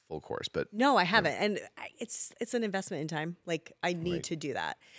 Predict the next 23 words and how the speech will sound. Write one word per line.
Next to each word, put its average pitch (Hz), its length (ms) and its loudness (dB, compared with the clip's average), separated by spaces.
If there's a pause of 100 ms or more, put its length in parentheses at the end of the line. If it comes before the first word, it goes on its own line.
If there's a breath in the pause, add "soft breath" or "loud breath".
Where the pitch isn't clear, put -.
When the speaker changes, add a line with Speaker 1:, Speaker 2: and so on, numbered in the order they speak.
(240 loud breath)
Speaker 2:
Um, 180 300 4
but 165 340 4
I've 165 180 0
gone 156 220 0
to 156 120 -8
get 151 160 -6
the 160 60 -8
noodles 151 280 -4
at 151 100 -4
the - 60 -20
bar, 165 200 2
and 170 160 0
then 151 200 -2
we 160 220 -6
ordered, 226 420 0 (600 soft breath)
like, 190 280 2 (240)
so - 140 -2
we 190 140 0
ordered 220 320 2
the 254 100 0
noodles 165 560 2 (200)
at 165 120 -6
Treefort, 113 560 -2